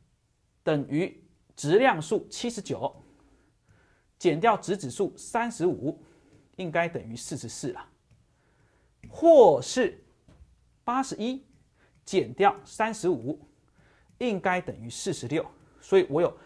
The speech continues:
两种的中指数哦。好，所以它只写一种哦，所以它是错的哦。错的，我先给它打叉叉，我们等下来看谁有误嘛，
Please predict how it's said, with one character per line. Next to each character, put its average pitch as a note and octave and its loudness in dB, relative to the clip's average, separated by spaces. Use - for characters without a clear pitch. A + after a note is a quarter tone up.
两 D#3+ 0
种 C3+ -4
的 A#2+ -10
中 D#3 -6
指 - -16
数 E3+ -2
哦。 B2+ 0
好， C3 -8
所 F#3+ -6
以 F3 -2
它 G3+ -2
只 F3+ -8
写 D#3+ -6
一 D#3+ -6
种 A#2+ -4
哦， A2 -10
所 D3 -4
以 - -6
它 C#3+ -4
是 C#3 -8
错 D#3 2
的 C3+ -4
哦。 B2+ -6
错 C#4 2
的， D#3 2
我 B2 -2
先 F#3+ -6
给 D3+ -4
它 C3+ -2
打 - -10
叉 - -6
叉， C#3+ -4
我 - -16
们 A#2+ -10
等 B2+ -10
下 - -6
来 B2+ -4
看 C3+ -6
谁 B2 -10
有 A2 -10
误 C3 -6
嘛， - -14